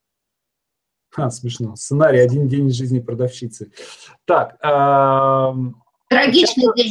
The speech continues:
Speaker 2: из жизни продавщицы.
Speaker 1: Да-да-да. Часто бывает так, что на предложение нашего формата коммуникации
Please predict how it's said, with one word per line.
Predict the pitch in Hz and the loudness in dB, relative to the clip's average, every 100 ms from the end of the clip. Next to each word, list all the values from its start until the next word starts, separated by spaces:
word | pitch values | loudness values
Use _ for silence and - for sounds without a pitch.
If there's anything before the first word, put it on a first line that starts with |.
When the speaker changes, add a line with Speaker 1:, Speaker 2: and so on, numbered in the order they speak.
| 208 | -6
Speaker 2:
из | 196 | -4
жизни | 196 202 | -4 -4
продавщицы. | 196 196 196 - _ _ _ _ - | -8 -8 -8 -12 _ _ _ _ -12
Speaker 1:
Да-да-да. | 117 160 165 156 127 | 0 2 2 -2 -4
Часто | - 247 247 196 | 0 0 0 -2
бывает | 202 208 165 - | 2 2 2 -2
так, | 202 | -6
что | - 147 | -6 -8
на | 151 | -8
предложение | - 165 175 185 202 160 | -8 -4 -2 0 0 -2
нашего | 160 175 160 143 | -2 -2 -2 -4
формата | 160 165 175 160 | -4 -4 -4 -4
коммуникации | - - 156 175 220 247 - - 127 147 120 | -10 -12 -16 -10 -2 -2 -2 -4 -2 -2 -4